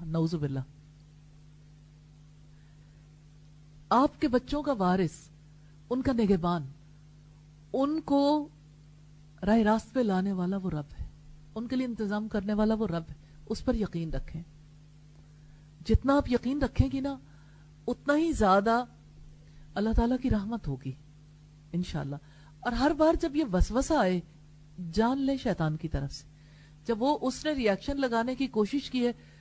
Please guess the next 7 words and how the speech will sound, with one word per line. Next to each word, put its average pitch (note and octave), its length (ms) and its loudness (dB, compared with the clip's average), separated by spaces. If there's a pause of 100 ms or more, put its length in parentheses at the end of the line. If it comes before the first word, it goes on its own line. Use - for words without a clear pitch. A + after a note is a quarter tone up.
(500)
تو - 140 -4
اس C#4+ 200 -2
موقع B3+ 340 2
پر D4 100 2
کیا D#4+ 180 0
پڑھنا G3+ 340 2
چاہیے؟ D3+ 400 -2